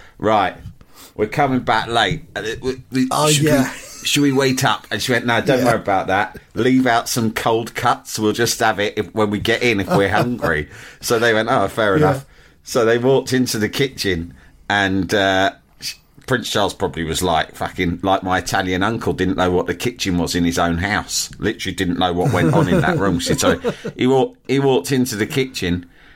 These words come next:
Speaker 1: and, uh, the, all the bits of salad and all that stuff, cold meats, were covered on, in cling
Speaker 2: Yeah.
Speaker 1: film. And he fucking <laughs> flipped. He was like, "What the fuck's that?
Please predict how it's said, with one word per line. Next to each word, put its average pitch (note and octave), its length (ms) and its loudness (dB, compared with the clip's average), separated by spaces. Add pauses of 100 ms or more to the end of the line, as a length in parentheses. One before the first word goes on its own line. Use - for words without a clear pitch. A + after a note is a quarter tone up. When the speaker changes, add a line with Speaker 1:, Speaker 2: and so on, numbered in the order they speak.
(240)
Speaker 1:
and, G#2 320 0
uh, G#2+ 360 4
the, G#2+ 340 2
all C3+ 180 4
the A#2+ 100 4
bits - 480 -4
of A2+ 80 -2
salad A#2 460 0
and G#2 100 0
all G#2 120 2
that A2+ 200 0
stuff, - 500 -4 (420)
cold G2+ 340 -2
meats, G#2 500 -4 (240)
were A2 300 2 (100)
covered A2+ 400 -2
on, A2 240 0
in A2 200 0
cling D3+ 240 2
Speaker 2:
Yeah. C#3+ 80 2
Speaker 1:
film. D2+ 360 -4 (540)
And A2+ 280 -2
he B2+ 240 0
fucking C3 720 -2
<laughs> - 0 -
flipped. - 720 -4
He C#3+ 80 -4
was D#3 80 0
like, A3 180 2
"What B3 140 2
the A3+ 100 2
fuck's - 400 -2
that? C4+ 360 4